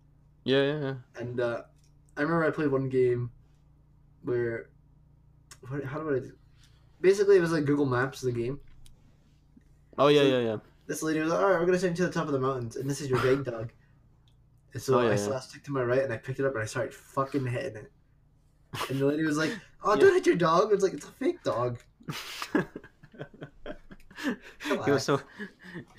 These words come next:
Speaker 1: you would think that, do you think, like, nobody had tries, tried, like, hitting the dog? Come on. I'm sure
Speaker 2: <laughs> And she's,
Speaker 1: someone
Speaker 2: like,
Speaker 1: had.
Speaker 2: upset at me, and I was like, "Uh, well, listen, it's a fake dog. I don't really care."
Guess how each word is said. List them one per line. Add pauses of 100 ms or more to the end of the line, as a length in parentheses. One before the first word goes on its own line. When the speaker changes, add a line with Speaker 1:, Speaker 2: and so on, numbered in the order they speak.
(460)
Speaker 1:
you
would
think
that,
do
you
think,
like,
nobody (120)
had
tries,
tried,
like,
hitting
the
dog?
Come
on.
I'm (220)
sure
Speaker 2:
<laughs>
And
she's,
Speaker 1:
someone
Speaker 2:
like,
Speaker 1:
had.
Speaker 2:
upset
at
me,
and
I
was
like,
"Uh,
well,
listen, (800)
it's
a
fake
dog. (600)
I
don't
really
care."